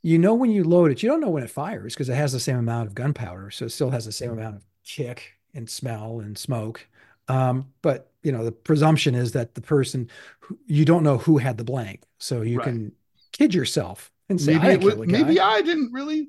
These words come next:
Speaker 2: <laughs> except for the fact that, of course, you showed up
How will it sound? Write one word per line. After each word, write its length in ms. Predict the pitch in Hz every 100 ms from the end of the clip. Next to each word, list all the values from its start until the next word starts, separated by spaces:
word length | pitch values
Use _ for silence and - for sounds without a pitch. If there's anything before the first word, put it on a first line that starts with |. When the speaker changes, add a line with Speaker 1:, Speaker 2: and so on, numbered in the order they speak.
| _
Speaker 2:
<laughs> 140 | _ -
except 360 | 185 - 226
for 80 | 202
the 100 | 170
fact 340 | - 165 147 160
that, 100 | 143
of 100 | 139
course, 320 | 170 139 - _ _ _
you 220 | 151 175
showed 360 | - 185 165 156
up 240 | 151 -